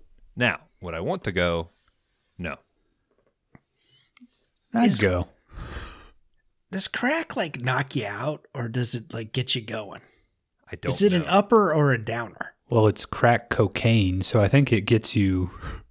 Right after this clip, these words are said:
Speaker 2: moving and grooving a little.
Speaker 3: I guess maybe I always thought it was kinda like a,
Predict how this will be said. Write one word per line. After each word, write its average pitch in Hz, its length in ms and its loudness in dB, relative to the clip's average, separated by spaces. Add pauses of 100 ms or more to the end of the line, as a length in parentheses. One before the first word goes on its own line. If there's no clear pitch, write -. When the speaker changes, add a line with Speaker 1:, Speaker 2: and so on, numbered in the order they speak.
(320)
Speaker 2:
moving 117 260 4
and 95 120 2
grooving 113 320 6
a 95 100 4
little. 98 280 4 (600)
Speaker 3:
I - 60 -14
guess 214 240 -4
maybe 180 240 2
I 143 80 0
always 143 260 0
thought 131 200 0
it 120 60 -10
was 113 120 -8
kinda 123 280 -2
like 113 200 -6
a, 98 60 -12